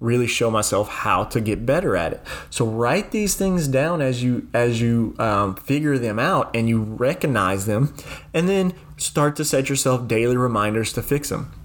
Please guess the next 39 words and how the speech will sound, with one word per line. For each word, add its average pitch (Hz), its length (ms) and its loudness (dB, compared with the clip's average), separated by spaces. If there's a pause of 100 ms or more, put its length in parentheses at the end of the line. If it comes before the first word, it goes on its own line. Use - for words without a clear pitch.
okay? 117 340 2 (220)
And 113 100 0
if 104 100 -2
you 110 60 0
need 123 220 0
to, 226 260 0 (140)
reach 123 360 0
out, 120 260 0 (240)
find 117 340 2
someone 131 500 0 (720)
who 175 120 -2
can 180 120 0
hold 156 260 0
you 165 100 2
accountable. 160 500 -2 (380)
Find 120 260 0
someone 135 360 0 (100)
who 143 140 2
can 139 180 0
teach - 500 -2
you 101 300 -2
ways 120 400 0
you 127 80 2
can 131 220 0
fix - 340 -2
things. - 320 -4 (100)
Or - 380 -2
I 117 60 2
don't 123 80 2
wanna 123 120 2
say 117 140 0
fix, 196 320 0
but 135 220 -2
change 170 400 0
things. - 360 -10 (440)
All 117 80 0
right? 190 180 2 (160)
And 135 220 2
then, 160 240 0